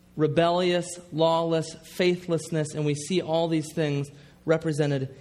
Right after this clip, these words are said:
in Cain. However, the promise of God that, that he made in Genesis three fifteen is that a person from the line of Adam, a man,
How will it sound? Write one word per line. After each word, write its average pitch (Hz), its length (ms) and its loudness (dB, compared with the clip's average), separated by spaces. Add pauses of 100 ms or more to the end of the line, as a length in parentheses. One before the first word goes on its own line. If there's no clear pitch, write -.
(160)
in 151 160 0
Cain. 156 320 0
However, 180 420 2
the 165 80 -2
promise 214 500 2
of 196 160 2
God 180 500 2 (380)
that, 160 320 0
that 160 100 2
he 214 220 2
made 175 300 4
in 165 140 0
Genesis 175 440 0
three 190 180 2
fifteen 165 640 0 (280)
is 160 140 4
that 170 140 4
a 165 100 -2
person 208 540 0
from 202 160 -2
the 170 80 2
line 170 360 2
of 185 200 0
Adam, 151 580 0 (240)
a 156 80 2
man, 160 680 2